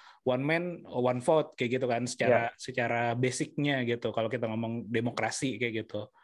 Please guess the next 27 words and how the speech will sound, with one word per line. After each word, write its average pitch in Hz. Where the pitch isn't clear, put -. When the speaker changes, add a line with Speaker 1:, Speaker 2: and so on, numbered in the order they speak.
Speaker 1:
eh, 117
satu 127
orang 139
satu 135
suara 123
gitu. 107
Demokrasi 131
Speaker 2:
Betul. 127
Speaker 1:
ekonomi 175
itu 233
apa? -
Eh, 117
dua 120
ini 165
tuh 175
apa? 107
Gitu. 101
Ketika 127
Speaker 2:
Nah, 120
Speaker 1:
didebatkan. -
Speaker 2:
sebenarnya 151
itu 233
betul 135
ya, 113
demokrasi 135
kan 190
sebenarnya 160